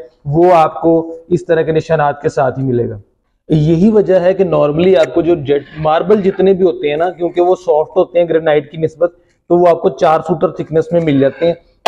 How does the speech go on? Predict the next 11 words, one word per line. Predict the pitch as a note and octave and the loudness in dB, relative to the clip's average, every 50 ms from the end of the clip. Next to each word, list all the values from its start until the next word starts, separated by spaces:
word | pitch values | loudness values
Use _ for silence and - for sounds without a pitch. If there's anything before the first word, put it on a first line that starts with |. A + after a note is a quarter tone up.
| - - | 0 0
जबकि | F3 - - - - G4 | 0 0 0 0 0 2
आपको | - - F3 F3 - | 2 2 0 -2 -2
ग्रेनाइट्स | E3 D3+ E3 E3+ E3 D#3+ D#3+ E3+ F#3 F3+ - - | 0 0 0 0 0 0 2 2 0 0 0 -2
जितने | F3+ D#3+ - F3 F#3 F#3 | -4 0 2 2 2 2
भी | F3 F#3 | 2 2
होंगे | F#3 F3 D#3+ D#3 E3 | 0 0 0 0 2
वो | E3+ E3 E3 | 2 2 2
normally | D#3+ D#3 D#3 D#3+ E3 E3 F3+ F3+ F3+ | 2 2 2 0 0 0 2 2 4
आपको | E3+ D#3+ - - E3 | 2 2 2 -2 -4
छह | - - - F#3+ F#3 F#3+ | -4 -4 -2 0 0 0
सूत्र | F3+ - F3 C#3+ E3+ E3 | 0 -2 -4 -4 -4 -6